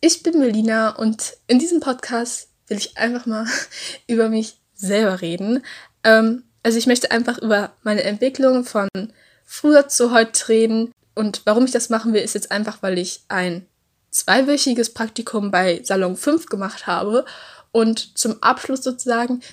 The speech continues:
natürlich nur zum Abschluss meines Praktikums, ich hoffe, dass ich nicht das letzte Mal jetzt hier war, ähm, aber einfach zum Abschluss meines Praktikums wollte ich einfach mal darüber reden, wie ich mich so entwickelt habe, weil irgendwie fand ich das so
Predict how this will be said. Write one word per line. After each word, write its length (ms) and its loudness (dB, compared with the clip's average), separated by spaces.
natürlich 320 -6
nur 140 -6
zum 140 -6
Abschluss 400 -8
meines 180 -6
Praktikums, 720 -4
ich 180 -10
hoffe, 360 -4
dass 160 -8
ich 140 2
nicht 180 6
das 160 4
letzte 400 0
Mal 160 2
jetzt 280 2
hier 180 -10
war, 260 -2
ähm, 400 4
aber 220 4
einfach 180 0
zum 180 -2
Abschluss 420 -2
meines 220 0
Praktikums 580 -4
wollte 160 0
ich 100 -8
einfach 260 -2
mal 120 -2
darüber 320 -2
reden, 400 2
wie 120 2
ich 120 0
mich 220 2
so 400 -4
entwickelt 520 2
habe, 160 -2
weil 100 2
irgendwie 180 2
fand 220 -6
ich 80 -10
das 240 -4
so 280 -8